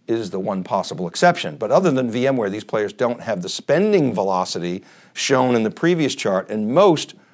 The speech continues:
are below the red line. H P E and Dell are, are interesting and, and notable in that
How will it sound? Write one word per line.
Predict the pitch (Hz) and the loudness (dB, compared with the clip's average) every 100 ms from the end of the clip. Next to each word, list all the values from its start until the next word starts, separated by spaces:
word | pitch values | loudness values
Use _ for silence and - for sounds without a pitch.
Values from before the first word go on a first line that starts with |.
| _ | _
are | - | 0
below | 110 107 101 | 2 4 4
the | 117 | 2
red | 98 95 | 2 2
line. | 135 147 87 | 4 4 2
H | 104 104 - | -2 -4 -6
P | 110 98 | -8 -6
E | 101 | -6
and | 90 | -2
Dell | 120 127 123 | 2 4 2
are, | 104 101 - | 0 -6 -6
are | 104 95 104 | -4 -2 0
interesting | 151 147 - - 110 104 | 0 0 -6 -2 0 0
and, | 98 95 | -2 -4
and | 107 101 | -6 2
notable | 147 180 110 104 | 4 4 4 4
in | 104 | 4
that | 107 | 2